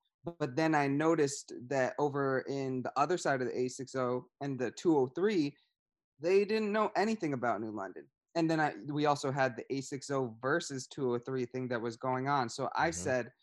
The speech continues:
Speaker 1: "Wow, I have no personal ties to anybody in the industry because Gales Ferry doesn't have anybody else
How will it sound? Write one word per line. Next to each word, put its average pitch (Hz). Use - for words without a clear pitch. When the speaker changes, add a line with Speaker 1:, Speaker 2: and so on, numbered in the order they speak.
Speaker 1:
"Wow, 135
I 143
have 190
no 131
personal 160
ties 139
to -
anybody 135
in 127
the 117
industry 123
because 120
Gales 123
Ferry 123
doesn't 113
have 117
anybody 113
else 110